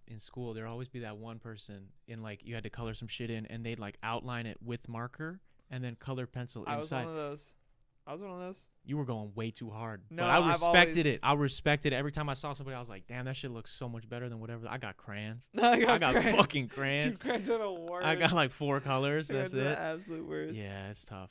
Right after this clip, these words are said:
Speaker 2: Yeah, colored pencils, I think they're not dramatic enough for me, and that's why I always outlined with markers, because it added, like, an element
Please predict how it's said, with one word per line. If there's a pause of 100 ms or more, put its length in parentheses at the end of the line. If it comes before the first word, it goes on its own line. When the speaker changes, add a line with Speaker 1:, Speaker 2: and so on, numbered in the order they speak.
Speaker 2:
Yeah,
colored
pencils, (220)
I
think (640)
they're
not
dramatic
enough
for
me,
and
that's
why
I
always
outlined
with
markers,
because
it
added, (160)
like,
an
element